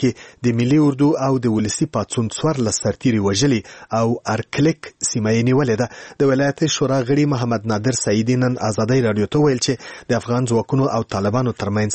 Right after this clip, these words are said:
تېره شپه په دې سیمه کې جګړه وشوه، چې په نتیجه کې د ملي اردو نهه او د ولسي پاڅون پنځه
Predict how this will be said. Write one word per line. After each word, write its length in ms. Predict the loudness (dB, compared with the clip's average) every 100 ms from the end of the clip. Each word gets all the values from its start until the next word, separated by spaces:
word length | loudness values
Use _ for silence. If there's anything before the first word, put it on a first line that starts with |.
| -4
تېره 200 | -2 -2 -2
شپه 160 | -4
په 120 | -4 -2
دې 100 | -2
سیمه 160 | 0 -2
کې 140 | -2 -2
جګړه 220 | 0 2 2
وشوه، 300 | 0 0 -4 -6 -18 -10
چې 80 | -4 -4
په 20 | -2
نتیجه 280 | -2 0 -2 0
کې 80 | -2
د 20 | 0 2
ملي 180 | 2 2
اردو 260 | 0 -2 0
نهه 340 | 2 0 -2 -6 -18 -6 -2
او 60 | 0
د 180 | 0 0
ولسي 320 | 0 0 -2 -2
پاڅون 340 | -2 -2 -2 -2
پنځه 300 | -4 0 0